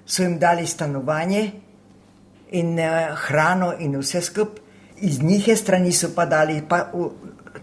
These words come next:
to, katero so bili oni. In tako smo bili zmešano in smo šli do šole in pol, ko se je prišlo do, do drugega klas, več ni bilo, eh, tistega.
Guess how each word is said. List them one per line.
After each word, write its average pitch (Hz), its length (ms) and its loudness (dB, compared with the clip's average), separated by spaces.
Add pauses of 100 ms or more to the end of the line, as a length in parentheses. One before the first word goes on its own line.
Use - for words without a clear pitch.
to, 175 320 4 (120)
katero 143 420 0
so 147 140 -2
bili 143 280 0
oni. 117 260 0 (800)
In 175 140 0
tako 190 280 2
smo 190 200 2
bili 170 240 0
zmešano 147 760 0 (600)
in 185 140 2
smo 175 240 0
šli 185 360 -2 (100)
do 165 120 4
šole 175 580 6 (500)
in 160 140 -6
pol, 190 200 4
ko 180 120 4
se 175 100 -4
je 170 40 -4
prišlo 175 400 -2
do, 165 120 2 (200)
do 156 420 0
drugega 180 640 4
klas, 156 480 4 (380)
več 160 220 2
ni 156 140 4
bilo, 143 500 2
eh, 143 460 4
tistega. 123 420 -2